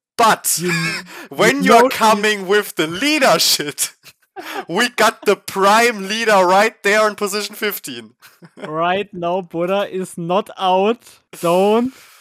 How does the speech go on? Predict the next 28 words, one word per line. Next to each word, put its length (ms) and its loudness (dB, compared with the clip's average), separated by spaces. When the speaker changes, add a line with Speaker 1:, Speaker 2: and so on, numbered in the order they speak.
Speaker 1:
Yeah, 120 -6
Buddha 320 2
Speaker 2:
say 80 2
it 60 0
Speaker 1:
is, 260 0
Speaker 2:
too 100 -6
Speaker 1:
uh, 160 4
Speaker 2:
loud. 320 2
Speaker 1:
Buddha's 360 2
dangerous. 520 -4
Buddha 320 -2
is 180 -4
dangerous. 460 -6
But 180 0
yeah. 140 2
Speaker 2:
Mnet 320 -2
is 160 -10
listening. 500 -8
<laughs> 140 -16
Speaker 1:
Um, 540 0
and 200 -4
we 140 -6
have 520 0
number 460 0
one 440 0
with 300 -10
an 220 -8
astonishing 1300 -4